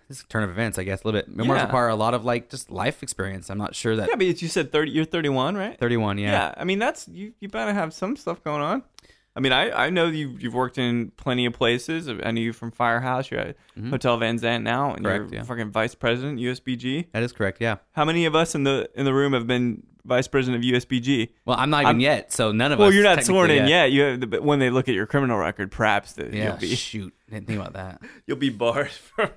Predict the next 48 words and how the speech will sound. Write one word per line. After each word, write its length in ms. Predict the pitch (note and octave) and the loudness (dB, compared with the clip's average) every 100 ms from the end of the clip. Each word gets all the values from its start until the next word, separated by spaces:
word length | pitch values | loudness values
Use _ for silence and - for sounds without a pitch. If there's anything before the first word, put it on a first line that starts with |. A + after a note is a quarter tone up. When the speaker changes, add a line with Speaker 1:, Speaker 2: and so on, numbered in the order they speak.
| - | -4
Speaker 2:
<laughs> 140 | F3+ - _ _ _ _ | -4 -4 _ _ _ _
Speaker 1:
They 100 | G#2 | -6
can, 180 | G2+ F2+ G#2+ | -4 -2 -2
I'm 140 | G2+ G#2 | 0 -2
on 120 | G2+ | -2
some 180 | G#2 F#2 | -2 -4
list 360 | F#2+ F#2+ - | -4 -6 -6
somewhere. 440 | - A#2 G#2+ A2 F3+ | -6 -2 0 4 4
Speaker 2:
Yeah. 180 | F#3 - - - - | 4 2 -10 -8 -2
Speaker 1:
Like, 240 | F#3+ - _ _ | 0 -2 _ _
Speaker 2:
<laughs> 100 | - | -6
As 140 | - | 0
if 60 | F#3 | 4
Speaker 1:
degenerate. 320 | F#3 A3 G#3+ | 6 6 6
Speaker 2:
there's, 160 | F#3+ E3+ | 4 4
like, 180 | E3 | 4
any 260 | B2+ D#3 D3+ | 4 4 4
vetting 340 | B2 A#2+ C3 B2 | 4 4 4 4
process. 580 | C3 A#2+ - C3 C#3+ - | 2 4 4 2 2 2
<laughs> 20 | |
Like, 260 | D#3+ - _ - - | 0 0 _ -18 -2
now 360 | D#3 C3 B2+ A#2 | 2 4 4 4
there, 260 | C#3 C3+ | 2 2
there 220 | B2 C3 C3 | 2 2 2
is 100 | B2+ | 2
a 60 | |
voting 320 | B2 F#3+ C4 | 4 4 4
process, 480 | D#3 A#2+ B2 A#2+ - | 2 2 2 -4 -10
which 100 | A2 | -6
is, 200 | G#2 G#2 | -4 -4
Speaker 1:
Mm-hmm. 80 | F#2 | -4
Speaker 2:
is 120 | A#2+ | -4
nice 260 | A2+ A2+ A#2+ | -2 -2 -4
and 80 | A#2+ | -8
democratic. 440 | G#2+ - B2+ A#2+ - - - - _ - | -6 -2 -2 -2 -10 -18 -18 -20 _ 2
Speaker 1:
Well, 100 | C3 D3 | 4 4
for 60 | |
Speaker 2:
However, 280 | C3 A2+ - - | 4 2 -2 -2
Speaker 1:
to 80 | D3+ | 2
the 60 | C3 | 2
record 340 | D#3 B2 G#2+ | 2 2 2
for 80 | A2 | 2
that 180 | G2+ - | 2 2
though, 140 | G2+ | 2
I, 160 | G2 G#2 | 2 0
I 60 | A2 | 0
ran 200 | G#2+ G#2 | 0 0
unopposed. 600 | G2 F#2 G2 F2+ F#2 - | -2 -2 -2 -2 -6 -12